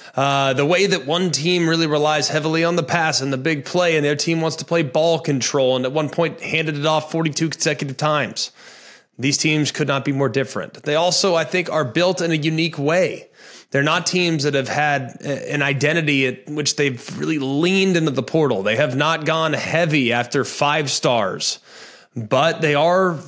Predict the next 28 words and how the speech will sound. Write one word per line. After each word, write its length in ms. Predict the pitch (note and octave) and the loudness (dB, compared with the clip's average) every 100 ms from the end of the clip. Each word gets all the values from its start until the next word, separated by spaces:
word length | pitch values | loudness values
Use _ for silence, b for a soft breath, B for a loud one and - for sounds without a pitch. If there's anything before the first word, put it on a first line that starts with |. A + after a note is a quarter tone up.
| - | -12
a 140 | - D3 | -6 -2
senior-laden 880 | - - F3 F3+ F3 F3 E3+ D#3 | 0 2 2 2 2 2 2 2
group 380 | D#3 E3+ D3 - | 2 2 2 0
on 160 | A#2 B2 | -2 2
both 200 | C#3+ C3+ | 2 2
sides. 400 | - D#3+ B2 - | 2 0 0 -2
Both 160 | D3+ | -4
teams 220 | D3 E3+ B2+ | 0 -2 0
very 200 | D#3+ C#3 | 0 0
veteran. 640 | A2+ D3+ - B2+ D#2 - _ B B - | 0 -2 0 -4 -4 -12 _ B B 0
Uh, 260 | C3+ C3 | 2 2
a 20 | C3 | 2
lot 180 | C#3 | 2
of 60 | D3+ | 2
sixth-year 720 | - - G#3+ - F3+ C#3 B2+ | 2 2 0 0 0 0 0
players, 560 | - B2+ G#2+ E2+ - - | 0 0 0 -2 -6 -2
great 240 | C3+ E3 | 0 2
leadership. 680 | F#3+ G#3+ F#3 - C3 - - - - - | 2 4 4 4 2 0 -8 -20 -16 -8
And 180 | A#2+ | -4
I 120 | B2+ D3 | -2 0
honestly 360 | F#3+ A3 A3 | 0 0 0
think, 340 | F3 A3 A#3+ A3+ | 2 2 0 -2
if 80 | |
we 60 | F3 | -10
look 220 | E3+ F3 | -6 -6
at 60 | F#3 | 0
both 240 | G3+ G3+ | 0 0
teams, 680 | - G3+ C#3+ C#3 E3 - | 0 2 2 2 0 -2